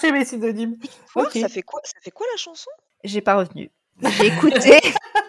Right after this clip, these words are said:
Speaker 3: J'ai écouté, mais j'ai pas retenu. Je connaissais pas. Chanson classée
Speaker 2: D'accord.
Speaker 3: numéro trois.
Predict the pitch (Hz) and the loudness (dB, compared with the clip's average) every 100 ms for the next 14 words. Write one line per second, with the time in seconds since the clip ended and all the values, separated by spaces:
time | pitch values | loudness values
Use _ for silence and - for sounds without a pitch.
0 | - 403 _ _ _ 247 220 220 240 254 | -10 -18 _ _ _ -10 -8 -8 -10 -14
1 | - 262 196 202 226 - 202 185 - 180 | -8 -8 -6 -10 -6 -4 -4 -8 -12 -18
2 | 208 - - 285 - 277 226 - 156 - | -20 -20 -20 -16 -8 -6 -6 -8 -12 -10
3 | 151 147 - _ _ _ _ _ - 294 | -8 -10 -14 _ _ _ _ _ -8 -4
4 | 330 - - 320 370 392 - 233 233 - | -4 -4 -8 -10 -12 -18 -14 -10 -8 -8
5 | 311 247 247 233 - 147 151 | -6 -4 -2 -4 -8 -10 -10